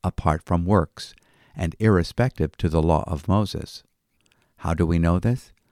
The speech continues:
Because the law had not been given yet. Paul is thinking of Abraham's response to God's promise.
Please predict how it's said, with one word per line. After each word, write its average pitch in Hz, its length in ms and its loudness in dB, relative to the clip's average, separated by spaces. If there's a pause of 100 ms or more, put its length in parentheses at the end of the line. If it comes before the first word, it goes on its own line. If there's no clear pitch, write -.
(120)
Because 95 320 0
the 85 140 2
law 90 260 6
had 80 180 0
not 85 200 -2
been 92 180 0
given 113 300 0
yet. - 320 -6 (560)
Paul 107 260 2
is 92 140 -4
thinking 87 380 -2
of 73 120 -6
Abraham's 85 560 0
response 76 640 -4
to - 100 -6
God's 76 340 -4
promise. - 560 -4